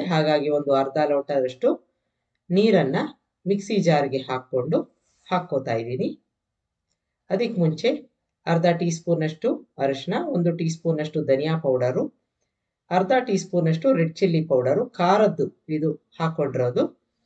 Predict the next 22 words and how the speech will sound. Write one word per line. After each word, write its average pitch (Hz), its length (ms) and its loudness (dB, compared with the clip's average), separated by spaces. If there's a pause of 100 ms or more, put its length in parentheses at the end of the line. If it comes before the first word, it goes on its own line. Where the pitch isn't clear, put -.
(220)
ಎಲ್ಲವನ್ನು 175 400 4
ಸೇರಿಸಿ 156 420 0 (240)
ಚೆನ್ನಾಗಿ 151 400 0
ಮಿಕ್ಸ್ 160 300 -6
ಮಾಡ್ಕೊಂಡ್ಬಿಡೋಣ. 123 680 -4 (3250)
ಈಗ 196 160 4
ಸ್ವಲ್ಪ 175 300 2
ನಾನು 160 300 2 (420)
ನೀರನ್ನ 185 460 4
ಹಾಕೋತಾ 160 520 -2
ಇದ್ದೀನಿ, 127 340 -2 (280)
ಸ್ವಲ್ಪ 185 300 -2
ಗಟ್ಟಿ 151 420 -2
ಇದೆ, 135 180 0 (240)
ಹಾಗಾಗಿ 135 520 -2 (400)
ಒಂದು 175 180 2
ಅರ್ಧ 165 240 2
ಲೋಟದಷ್ಟು 160 640 0 (340)
ನೀರನ್ನ 165 440 4
ಮಿಕ್ಸಿ 160 300 -4
ಜಾರ್‌ಗೆ 135 340 0
ಹಾಕೊಂಡು 127 540 -6